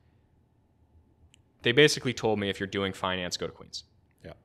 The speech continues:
Speaker 1: Right? That, that is the target school. Like, the American banks go to Queen's. R B C and B M O might come here, but they're based out of Toronto.
Speaker 2: Got it.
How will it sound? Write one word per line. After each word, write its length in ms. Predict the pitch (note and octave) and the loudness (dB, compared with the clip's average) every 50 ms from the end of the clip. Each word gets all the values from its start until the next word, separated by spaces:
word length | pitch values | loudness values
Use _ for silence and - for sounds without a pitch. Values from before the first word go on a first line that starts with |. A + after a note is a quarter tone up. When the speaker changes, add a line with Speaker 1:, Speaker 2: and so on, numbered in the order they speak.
| _ _ | _ _
Speaker 1:
Right? 220 | F#2 E2+ F2 - | -6 -4 -2 6
That, 280 | - G#2+ A2 G2+ - - | 8 8 8 6 4 4
that 180 | G#2 A2 A2+ | 6 6 6
is 120 | G#2+ G2+ F#2+ | 6 2 0
the 80 | G2 | -4
target 260 | F2+ - F#2 F2 F2 - | -2 0 0 -2 -2 -4
school. 180 | - D2 C#2+ | -8 -8 -6
Like, 240 | D#2 F#2 F#2 - - | -6 -6 -6 -4 -2
the 80 | A2 G#2+ | 0 2
American 320 | A2 A#2+ B2 B2 - A2+ | 4 4 4 4 2 0
banks 260 | G#2 G#2+ G#2 F#2+ - F#2 - | 0 0 -2 -2 -4 -8 -2
go 180 | - G2 G2 G2+ | 2 2 2 2
to 80 | F#2 | 0
Queen's. 640 | - - - - G2 F#2 D#2+ - - - - - - _ _ _ _ _ _ _ _ _ _ - _ | -4 -8 -10 -8 -8 -8 -10 -12 -10 -10 -10 -10 -10 _ _ _ _ _ _ _ _ _ _ -8 _
R 120 | - B2 C#3+ | 4 4 6
B 100 | D3+ C3+ | 6 4
C 200 | - - C#3+ C3 | 6 6 6 4
and 100 | A#2 G#2+ | 6 4
B 80 | A#2+ | 4
M 120 | A#2 A2+ A2+ | 4 4 4
O 120 | A2+ A2 | 4 4
might 180 | G#2+ G#2 G2 - | 4 2 0 0
come 160 | - G#2+ G2 | -2 -2 0
here, 160 | G#2+ G#2+ G#2 | 0 0 0
but 120 | F#2+ F2+ | 0 -2
they're 100 | G2 F#2+ | -4 -4
based 320 | F#2+ - G2 G2+ G2 - - | 0 2 2 2 2 0 -2
out 80 | G2 | -4
of 80 | F#2+ F2 | -4 -4
Toronto. 440 | - - F#2+ F2+ F2+ E2 C2+ - - _ _ _ _ _ _ _ _ | -6 -4 -2 -2 -2 -2 -4 -12 -20 _ _ _ _ _ _ _ _
Speaker 2:
Got 160 | - F2+ E2 | -16 -16 -16
it. 80 | D#2+ | -16